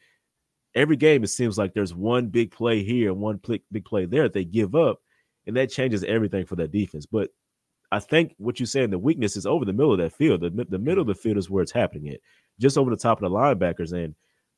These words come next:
those safeties we thought beforehand was the best unit on this, uh, Oklahoma defense.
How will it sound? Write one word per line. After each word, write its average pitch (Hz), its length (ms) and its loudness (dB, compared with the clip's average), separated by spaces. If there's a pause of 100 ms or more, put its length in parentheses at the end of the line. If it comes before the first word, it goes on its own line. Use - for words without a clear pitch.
those 139 260 4
safeties 127 380 6
we 131 100 6
thought 117 300 4
beforehand 101 540 0
was 87 100 -6
the 85 100 -8
best 92 300 0
unit 104 220 0 (100)
on 110 320 4
this, 98 260 -2 (140)
uh, 87 280 -2
Oklahoma 90 380 -4
defense. 98 480 -4